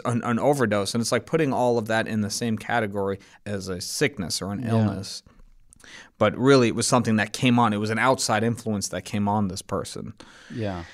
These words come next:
Speaker 1: And it then creates a real victim mentality because, you know, we could blame our parents for not raising us correctly, and we could, uh, blame our genetic makeup. Maybe we, we were just more predisposed to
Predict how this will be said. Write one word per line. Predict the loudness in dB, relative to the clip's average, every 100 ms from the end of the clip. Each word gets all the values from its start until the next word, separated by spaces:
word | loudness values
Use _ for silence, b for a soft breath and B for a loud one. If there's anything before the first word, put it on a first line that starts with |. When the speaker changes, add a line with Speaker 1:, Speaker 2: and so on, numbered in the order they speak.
| B B B
Speaker 1:
And | 2
it | 2 0 -8 0
then | 4 4 2
creates | 0 2 2 2
a |
real | 2 2 2
victim | 2 -2 0 0
mentality | 0 -2 0 2 0 0
because, | -4 0 2 2 -2 -14 b b b b _ _ _ -6
you | 2
know, | 4
we | 4 2
could | 2
blame | 2 4 4 2 -2 -4
our | -4
parents | 0 0 2 4 2 0 -12 B B -20
for | -4 0
not | 0 -2
raising | 2 2 2 2
us | 0
correctly, | 0 4 4 4 2 2 0 -6 -4
and | 2 2 2
we | 0
could, | 0 -2 -2
uh, | -4 -6 -6
blame | -12 -4 0 2 2
our | 0
genetic | 0 0 0 0
makeup. | -2 -2 0 0
Maybe | 0
we, | 0 2 0
we | 2 0
were | 0
just | -2 0
more | 0
predisposed | 0 -2 0 -2 -6 -12 -10 -8 -2 2 4 2 0 -2
to | -2